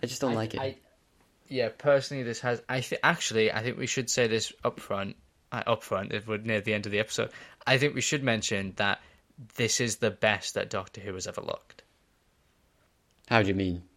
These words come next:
Speaker 1: Well, cinematog-
Speaker 2: Like, like, yeah, the cinematography,
Speaker 1: Oh, yeah,
Speaker 2: the, the
Speaker 1: yeah,
Speaker 2: effects.
Speaker 1: yeah.
Speaker 2: It, it is without the doubt the nicest looking. I also think it's the best logo and the best title sequence.
Speaker 1: Um, I don't know if I'm just being nostalgic
Speaker 2: It's
Speaker 1: for David Tennant, but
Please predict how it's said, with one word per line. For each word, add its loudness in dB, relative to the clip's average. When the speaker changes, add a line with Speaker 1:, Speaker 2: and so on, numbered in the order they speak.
Speaker 1:
Well, 8
cinematog- 4
Speaker 2:
Like, 2
like, -2
yeah, -2
the -10
cinematography, -2
Speaker 1:
Oh, 12
yeah, 10
Speaker 2:
the, -8
the 2
Speaker 1:
yeah, 10
Speaker 2:
effects. 2
Speaker 1:
yeah. -4
Speaker 2:
It, -6
it 0
is -2
without 2
the 0
doubt 0
the -8
nicest -4
looking. -8
I -2
also 2
think -4
it's -6
the -4
best 0
logo 2
and -2
the -4
best -2
title 0
sequence. -12
Speaker 1:
Um, -6
I 2
don't 2
know 2
if -4
I'm 0
just -6
being 2
nostalgic 2
Speaker 2:
It's 0
Speaker 1:
for 0
David 0
Tennant, -2
but 0